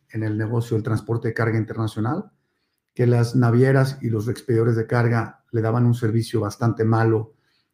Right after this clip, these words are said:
a los clientes medianos y chicos, como éramos nosotros, y decidí hacerlo yo. Y decidí, junto con mis hermanos y mi padre, tomar las riendas de un negocio nuevo y sacrificar el negocio familiar que necesitaba en ese momento de mi tiempo.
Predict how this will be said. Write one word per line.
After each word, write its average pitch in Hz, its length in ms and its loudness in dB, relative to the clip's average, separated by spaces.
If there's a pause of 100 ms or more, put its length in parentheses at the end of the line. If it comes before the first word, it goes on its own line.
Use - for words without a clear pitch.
(120)
a 117 80 -4
los 107 220 -2
clientes 117 460 -2
medianos 117 460 2
y 101 60 -14
chicos, 139 380 -2
como 107 200 -2
éramos 113 200 2
nosotros, 139 520 -4 (520)
y 131 100 2
decidí 131 320 4
hacerlo 175 340 4
yo. 196 360 4 (400)
Y - 60 -4
decidí, 120 920 2
junto 113 320 -6
con 110 120 -4
mis 104 140 -2
hermanos 117 400 0
y 117 60 2
mi 107 120 -2
padre, 123 600 0 (240)
tomar 117 280 0
las 131 160 0
riendas 127 320 2
de 120 60 -2
un 127 60 2
negocio 120 320 0
nuevo 120 420 2
y 110 380 -2
sacrificar 113 640 -6
el 127 100 2
negocio 117 300 -2
familiar 113 460 -2
que 131 100 -6
necesitaba 113 560 -4
en 151 80 4
ese 139 140 2
momento 120 340 2
de 117 60 0
mi 110 100 -2
tiempo. 113 460 -6